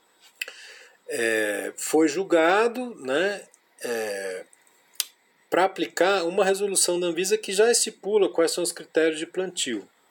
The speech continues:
né? Agora, a própria Anvisa, nos processos, ela se diz, é, omissa, né? Ela própria confessa a sua omissão, né? E o judiciário tem reconhecido que existe uma omissão,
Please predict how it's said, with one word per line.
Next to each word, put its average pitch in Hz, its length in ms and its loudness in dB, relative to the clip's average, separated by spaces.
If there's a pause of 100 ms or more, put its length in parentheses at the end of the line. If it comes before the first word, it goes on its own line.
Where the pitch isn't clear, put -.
(140)
né? 110 200 -10 (480)
Agora, 160 360 4
a - 20 2
própria 226 340 2
Anvisa, 165 320 2
nos 143 140 0
processos, 180 440 0
ela 185 180 4
se - 160 0
diz, 165 420 -4 (580)
é, 107 800 -4 (480)
omissa, 156 720 2 (160)
né? 127 280 -6 (200)
Ela 120 180 -6
própria 185 340 0
confessa 160 680 2
a - 20 -4
sua - 220 -2
omissão, 135 540 0
né? 135 180 -4
E 160 120 0
o 165 60 0
judiciário 175 500 2
tem 196 240 2
reconhecido 190 600 0
que - 100 -8
existe 202 400 0
uma 143 120 0
omissão, 131 540 0